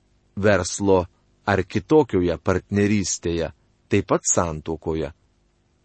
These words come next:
Be abejo, santuoka suriša du žmonės į vieną kinkinį.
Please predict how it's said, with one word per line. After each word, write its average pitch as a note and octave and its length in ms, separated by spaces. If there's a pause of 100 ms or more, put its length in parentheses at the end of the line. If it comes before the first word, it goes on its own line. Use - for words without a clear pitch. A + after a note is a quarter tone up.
(840)
Be G#2+ 100
abejo, G2+ 380 (480)
santuoka G2+ 720
suriša G2+ 480
du F#2 160
žmonės G2 640
į G2+ 160
vieną G2 320
kinkinį. D#2+ 600